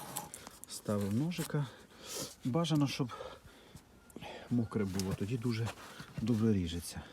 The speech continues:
Ну і, власне, отак пішло. Нічого складного нема. Ножиком ріжеться дуже добре. От, підготував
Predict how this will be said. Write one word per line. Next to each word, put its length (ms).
Ну 360
і, 420
власне, 580
отак 400
пішло. 380
Нічого 280
складного 420
нема. 360
Ножиком 440
ріжеться 420
дуже 320
добре. 400
От, 220
підготував 760